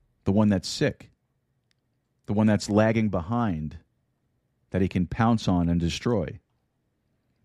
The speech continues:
you know what the Bible says about children? "Suffer the little children to come unto me."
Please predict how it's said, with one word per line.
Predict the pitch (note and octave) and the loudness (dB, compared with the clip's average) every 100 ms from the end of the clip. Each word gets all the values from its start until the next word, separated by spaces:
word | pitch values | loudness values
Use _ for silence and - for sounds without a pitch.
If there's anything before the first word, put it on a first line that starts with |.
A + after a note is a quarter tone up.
| _ _ _ _ _ _ _ _ _ _ _ _ _ - | _ _ _ _ _ _ _ _ _ _ _ _ _ -6
you | G#2 | 0
know | |
what | A#2+ | 2
the | A#2 | 0
Bible | F2+ G2 A2 A2+ | 2 2 4 0
says | - A2+ | 0 0
about | G2 F#2+ D#2 | 0 -2 -4
children? | - G2 A2+ C#3 C3 _ _ _ _ _ _ _ _ _ _ _ _ _ | -6 -6 -6 -12 -14 _ _ _ _ _ _ _ _ _ _ _ _ _
"Suffer | - - G2 | -12 -4 -2
the | - | 0
little | G2+ G#2+ G2+ | 2 4 2
children | - G2+ G#2+ G#2+ | 2 0 2 0
to | |
come | F#2+ G2 | 2 2
unto | G2+ G2+ | 2 2
me." | F#2+ G#2+ | 0 0